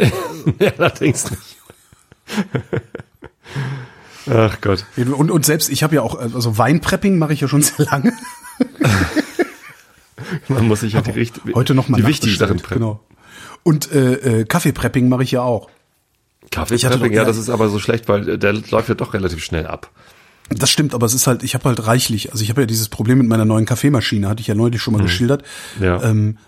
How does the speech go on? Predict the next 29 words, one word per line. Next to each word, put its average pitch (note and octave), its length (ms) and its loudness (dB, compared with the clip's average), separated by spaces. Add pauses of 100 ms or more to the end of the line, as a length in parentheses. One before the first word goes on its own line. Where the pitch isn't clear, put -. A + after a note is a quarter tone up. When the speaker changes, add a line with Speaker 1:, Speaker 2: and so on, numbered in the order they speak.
Speaker 2:
woraufhin C#3+ 300 4
mir D#3+ 60 6
übrigens, C#3 360 2
äh, A#2 220 0 (180)
einige, C#3 380 4
äh, A#2+ 380 -4
Hörer C#3 480 2
und B2 180 -4
Hörerinnen B2+ 460 2
Kaffee G3 360 -2 (160)
geschickt - 380 -2
haben, G2+ 240 -2
so, A2 100 -6
so G#2+ 100 -2
ein G2+ 140 -4
halb A2 120 0
Speaker 1:
Ach, G#2 80 2
Speaker 2:
Pfund - 260 2
Speaker 1:
toll. - 100 -10
Speaker 2:
irgendwie. G#2+ 260 0
„Hier, D#3+ 160 2
probier D#3 280 2
den D#3+ 140 4
mal, D3 120 2
probier B2 260 0
den C#3 140 6
mal.“ B2 160 2 (480)
Ähm, B2 260 4
ich - 200 -8